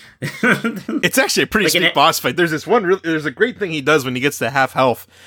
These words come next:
Speaker 2: You're kinda like this arena sound, surrounded by a volcano. And, uh, when he hits half, ha-, half health, he'll, like, climb, he'll, like, jump out of the arena and kinda climb up on top of the peak. And he leaps into the arena, right into the middle, and it actually, like, everything goes in the slow-mo as all these rocks and everything,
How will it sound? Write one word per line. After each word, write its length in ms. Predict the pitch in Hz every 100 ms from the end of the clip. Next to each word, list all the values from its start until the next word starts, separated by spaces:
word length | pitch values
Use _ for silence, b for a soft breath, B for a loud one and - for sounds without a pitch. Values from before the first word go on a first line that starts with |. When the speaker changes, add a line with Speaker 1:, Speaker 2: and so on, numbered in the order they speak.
| B
Speaker 2:
You're 120 | B 160
kinda 220 | 202 180
like 160 | 160 143
this 160 | 139
arena 340 | 131 127 135 120
sound, 380 | - 135 131
surrounded 300 | - 135 127
by 120 | 120 120
a 40 |
volcano. 540 | 113 107 139 120 113 - b b b b -
And, 280 | 131 123 117
uh, 260 | 107 110
when 140 | 120 127
he 60 |
hits 180 | 139 156
half, 200 | 143 127
ha-, 200 | - 135 -
half 240 | - 131
health, 200 | 139 123
he'll, 100 | 135
like, 200 | 117 120
climb, 340 | - - 147 147
he'll, 120 | 135
like, 200 | 123 117
jump 240 | 107 147 147
out 80 | 143
of 40 |
the 100 | 135
arena 240 | 120 127 131
and 80 | 123
kinda 180 | 135 117
climb 340 | - 139 127
up 160 | 127 127
on 100 | 117
top 240 | 135 123
of 80 | 113
the 80 | 104
peak. 360 | - 131 - b b b b b b -
And 100 | 127
he 100 | 117
leaps 400 | 113 135 170 165
into 120 | 151
the 120 | 143
arena, 380 | 131 131 143 120
right 140 | 120 160
into 160 | 160
the 100 | 135
middle, 380 | 120 135 131 113
and 160 | 113 135
it 80 | 127
actually, 380 | 151 - 156
like, 60 | 123
everything 360 | 135 147 143 123
goes 320 | - 131 135
in 60 | 135
the 80 |
slow-mo 720 | 120 - 139 131 123 120 127 135
as 180 | 127
all 100 | 131
these 160 | 123 110
rocks 460 | 113 113 123 - -
and 80 | 131
everything, 340 | 123 123 123